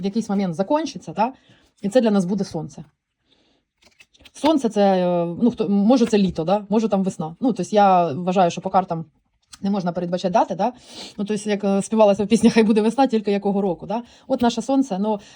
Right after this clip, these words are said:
надіятися на якусь там суперудачу, е, ну, не потрібно. Треба бути сильними, самостійними, с-, са-, самодостатніми. Тобто,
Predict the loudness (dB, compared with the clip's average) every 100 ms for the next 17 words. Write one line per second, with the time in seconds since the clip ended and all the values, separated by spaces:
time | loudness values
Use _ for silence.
0 | -6 0 0 0 -2 -2 -2 -2 -2 -4
1 | -4 0 0 -2 -10 -8 -6 -4 -2 -2
2 | -2 -2 -2 -4 -2 -2 2 2 2 -4
3 | -10 -8 -2 -2 -2 -4 -6 -6 -4 -8
4 | -10 -12 -12 -10 -4 0 2 0 0 -2
5 | -4 -8 -8 0 0